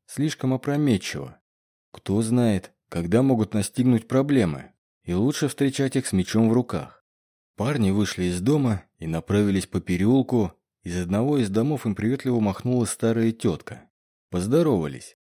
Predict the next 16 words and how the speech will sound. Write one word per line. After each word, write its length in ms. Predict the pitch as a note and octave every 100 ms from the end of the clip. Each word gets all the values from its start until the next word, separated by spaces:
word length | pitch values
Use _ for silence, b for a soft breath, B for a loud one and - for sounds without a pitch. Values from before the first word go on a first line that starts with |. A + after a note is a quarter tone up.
| _ _ _ _
А 100 | -
дальше 440 | D#2+ A#2 F3 -
и 40 | B2
пара 300 | - D3 C3
более 360 | A#2 C#3+ C3 C3
угрюмых 500 | A2 G2+ A#2+ A#2+ -
соседей. 640 | B2 - A#2 E2 C#2 - _ _ _ _ _ _
Похоже, 640 | D#2+ - G#2+ G#2+ G#2 E2+ - _
местные 420 | F2+ C3+ - B2+
начинали 440 | A#2+ G#2+ A#2+ C3 B2
привыкать 540 | G2+ G2 F#2 C3+ A2+
к 40 |
двум 220 | F#2+ A2 G2+
странным 400 | - B2 A#2+ G2
молодым 380 | G2+ G#2 A2+
парням. 540 | A2 B2 B2 F#2+ C2+